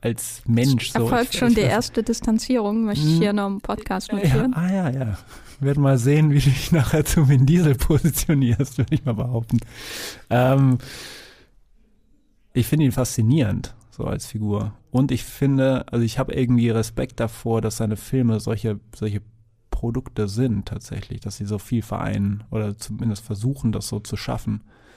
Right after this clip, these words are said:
Speaker 1: Und man kann das so sehen, dass man irgendwie sagt, so, okay, das sind irgendwie Wegwerfwaren, so, ja. Also die werden irgendwie dann produziert, die sind irgendwie schön verpackt und hier Familie und da Humor und da ein bisschen Action, so.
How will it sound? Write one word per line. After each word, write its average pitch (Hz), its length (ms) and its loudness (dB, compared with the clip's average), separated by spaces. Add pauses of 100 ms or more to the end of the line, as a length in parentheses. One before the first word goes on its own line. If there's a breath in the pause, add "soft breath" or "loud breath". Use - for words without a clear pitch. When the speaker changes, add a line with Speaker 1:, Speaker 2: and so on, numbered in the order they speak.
(340 soft breath)
Speaker 1:
Und 120 80 2
man 117 160 4
kann 139 220 0
das 156 140 -2
so 139 100 0
sehen, 143 320 0
dass 123 120 -4
man 123 120 0
irgendwie 123 220 2
sagt, 120 240 -2
so, 127 60 -6
okay, 120 200 -4
das 113 160 -2
sind 117 120 0
irgendwie 110 280 0
Wegwerfwaren, 156 880 -4
so, 165 240 -4
ja. - 200 -2
Also 113 260 -2
die 117 160 -2
werden 120 160 0
irgendwie 113 240 0
dann 110 160 -2
produziert, 156 600 -4
die 131 80 -6
sind 123 220 -2
irgendwie 123 340 -2
schön 131 280 -6
verpackt - 500 -8
und 113 240 -4
hier 120 180 -6
Familie 117 540 -4
und 110 180 -4
da 117 140 -8
Humor 110 400 -2
und 107 140 -6
da 110 80 -8
ein 110 100 -4
bisschen 110 260 -8
Action, 117 380 -6
so. 113 160 -4